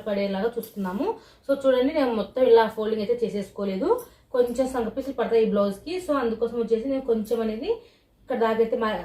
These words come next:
మడత అయితే పెట్టేసుకున్నాను. So ఈ విధంగా మడత అయితే పెట్టేసుకున్న తర్వాత ఇక్కడ హెచ్చు తగ్గులు ఉంది కదా, ఇట్లా ఇక్కడ హెచ్చు తగ్గులు ఉంది ఈ లైన్, ఇక్కడైతే మనం హెచ్చు తగ్గులు ఉన్న క్లాత్ అయితే కట్ చేసుకోవాలి.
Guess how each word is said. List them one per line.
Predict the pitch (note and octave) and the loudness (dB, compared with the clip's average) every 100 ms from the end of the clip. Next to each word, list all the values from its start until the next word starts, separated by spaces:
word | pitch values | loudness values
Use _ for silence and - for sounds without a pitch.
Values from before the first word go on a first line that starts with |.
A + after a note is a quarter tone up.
| F#3+ | -4
మడత | G#3+ G3+ A3 | -4 0 -2
అయితే | C#4 B3 | 0 -2
పెట్టేసుకున్నాను. | A3 G#3 - A3 G3+ G#3 F#4+ A4 - _ - | -2 -4 -6 -6 -4 -2 -4 -6 -12 _ -4
So | D#4 | -2
ఈ | C4 | 0
విధంగా | B3+ C4+ A#3+ | 0 0 -2
మడత | A3 B3 | -2 -4
అయితే | B3 A3+ | -4 -6
పెట్టేసుకున్న | G3+ A3 G#3+ A3+ A3 G#3+ | -6 -6 -8 -10 -8 -4
తర్వాత | F#3 F#3 F#3 D#4 G#4+ - _ _ _ _ - - B3+ | 0 -2 -2 -4 -4 -10 _ _ _ _ -20 -16 -6
ఇక్కడ | C4+ A#3+ | 0 0
హెచ్చు | - B3+ | 0 -6
తగ్గులు | A#3+ B3 | -4 0
ఉంది | A3+ G#3+ | 2 2
కదా, | C4 A#3 | 2 2
ఇట్లా | B3 D#4+ A4 - - _ - G#3+ | 0 -4 -6 -14 -20 _ -20 -2
ఇక్కడ | B3 A#3 | 4 4
హెచ్చు | A#3 B3 | 2 2
తగ్గులు | A3+ A3 | 6 6
ఉంది | G3 | 4
ఈ | F#3+ F#3+ | -2 0
లైన్, | F#3+ F3+ - _ - | -2 -4 -10 _ -20
ఇక్కడైతే | G#3 A3 A3 G#3+ C#4 | -10 -4 -2 0 0
మనం | A#3 | 0
హెచ్చు | G#3 - | -2 -6
తగ్గులు | G#3+ G#3+ | -4 -4
ఉన్న | G#3 G3 - | -4 -6 -6
క్లాత్ | G3 G3 | -4 -4
అయితే | G3 D4 B3+ | -6 -6 -6
కట్ | F#3+ | -4
చేసుకోవాలి. | G#3 G3 - G3 F#3 F3+ | -4 -4 -6 -4 -4 -2